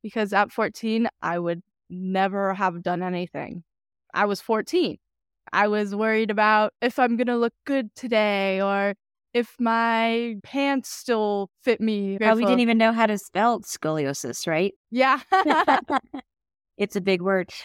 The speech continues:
Speaker 2: One of the other, um, medical ways of describing s-, scoliosis is to use the word deformity. And, you know, we often talk about how that's a really tough word for young kids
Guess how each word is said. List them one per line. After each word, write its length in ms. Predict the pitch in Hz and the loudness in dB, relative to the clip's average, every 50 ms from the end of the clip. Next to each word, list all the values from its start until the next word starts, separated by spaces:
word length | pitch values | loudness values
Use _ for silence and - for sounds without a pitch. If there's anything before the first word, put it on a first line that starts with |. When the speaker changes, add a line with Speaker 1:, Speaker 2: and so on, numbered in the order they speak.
| - _ | -6 _
Speaker 2:
One 160 | 262 294 330 | 0 2 2
of 80 | 349 269 | 2 2
the 160 | 254 240 226 | 0 0 2
other, 340 | 220 202 202 185 180 170 - - | 2 2 2 0 0 -2 -2 -4
um, 300 | 147 151 156 151 151 - - | -4 -4 -4 -4 -6 -6 -4
medical 760 | 175 185 180 190 220 240 - - - 180 160 151 - - - | -2 2 2 2 2 0 -2 -6 -4 -4 -4 -4 -4 -8 -8
ways 420 | - 160 165 147 147 147 147 - - | -4 -4 -2 -2 -2 -4 -6 -8 -8
of 80 | 165 | -8
describing 540 | 147 175 175 - - - 156 147 156 165 165 | -6 -6 -6 -4 -2 0 0 0 0 0 -2
s-, 180 | 160 - - - _ | -6 -8 -12 -20 _
scoliosis 720 | - - - - 170 151 156 151 151 147 - - 156 - - | -20 -8 -2 0 0 2 2 0 0 -2 -4 -8 -10 -10 -12
is 140 | 151 - - | -14 -14 -16
to 160 | - - 165 - | -18 -18 -8 -4
use 220 | 170 175 170 - | -2 -2 -2 -2
the 140 | - 165 165 | -4 -6 -6
word 220 | 160 156 147 143 _ | -4 -6 -6 -8 _
deformity. 720 | - 143 - _ - 151 147 147 147 147 143 - - - - _ _ _ _ _ _ _ _ _ _ - | -14 -18 -18 _ -10 -6 -4 -4 -4 -4 -6 -8 -10 -14 -16 _ _ _ _ _ _ _ _ _ _ -2
And, 380 | 190 196 185 180 175 180 175 - | 0 0 2 2 0 -2 -2 -2
you 140 | 190 196 | -2 -2
know, 80 | 185 175 | -2 0
we 160 | 180 196 185 | 0 2 2
often 500 | 175 180 185 - - - 180 175 175 170 | 2 2 0 -2 -4 -4 -2 -2 -2 -2
talk 360 | - - - 180 170 165 - | -4 -6 -4 -4 -4 -4 -4
about 180 | 165 165 151 - | -6 -8 -8 -8
how 180 | - - 180 170 | -8 -6 -4 -4
that's 260 | 165 170 175 - - | -4 -4 -6 -4 -4
a 120 | 175 165 165 | -4 -4 -4
really 360 | 175 175 185 175 165 165 160 | -2 0 0 2 0 0 -2
tough 380 | - - - - 156 151 - - | -4 -8 -8 -6 -6 -6 -8 -10
word 300 | 143 139 143 139 139 139 - | -10 -6 -6 -6 -6 -8 -8
for 140 | - - 156 | -8 -6 -4
young 320 | 143 147 151 151 151 156 | -2 0 0 0 -2 -4
kids 520 | 147 - - - 143 139 131 135 - - | -6 -8 -6 -6 -6 -6 -8 -10 -16 -20